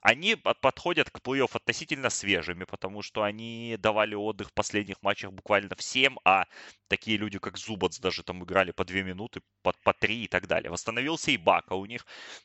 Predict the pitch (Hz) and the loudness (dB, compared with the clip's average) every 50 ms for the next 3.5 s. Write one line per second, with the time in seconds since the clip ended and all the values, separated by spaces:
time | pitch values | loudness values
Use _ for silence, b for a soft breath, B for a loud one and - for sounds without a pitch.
0 | B - 95 101 98 95 92 - - 117 151 185 - - 139 - - 120 139 180 | B -6 -4 -2 -2 -2 -4 -4 0 2 4 4 4 2 -4 -2 2 4 4 4
1 | - - 190 127 - - - 110 131 - - - 135 147 151 151 175 170 160 110 | 6 4 2 2 0 0 6 6 6 6 6 2 2 2 4 4 2 2 2 -2
2 | - - - 113 117 - - 131 127 131 127 120 117 110 113 107 95 - 107 104 | -2 4 4 4 4 4 2 -4 -2 0 0 0 0 2 0 -2 -2 -2 -4 -4
3 | - - 104 95 101 104 92 92 87 - | -4 -6 -6 0 0 0 0 0 -8 -10